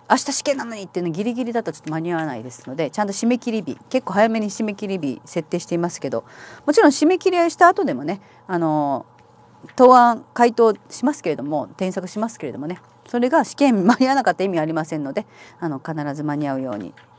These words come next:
出していただければと思います。はい。では最後にですね、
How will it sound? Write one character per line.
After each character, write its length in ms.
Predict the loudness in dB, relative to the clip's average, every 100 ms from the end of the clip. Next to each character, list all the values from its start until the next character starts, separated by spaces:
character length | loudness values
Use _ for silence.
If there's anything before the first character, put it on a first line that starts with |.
| -20 -6
出 120 | -6
し 60 | -6
て 100 | -10
い 40 |
た 80 | -10
だ 100 | -10
け 100 | -10
れ 60 |
ば 80 | -12
と 80 | -10
思 120 | -10
い 80 | -2
ま 120 | 0
す。 140 | -2 -8 -20 _ _ -20 _ _ -8
は 80 | -8
い。 80 | -8 _ _ -20 -20 -20 -20 -20 _ _ 0
で 80 | 0
は 40 |
最 240 | 4 4
後 100 | 4
に 80 | -2
で 80 | -8
す 120 | -2
ね、 200 | 0 0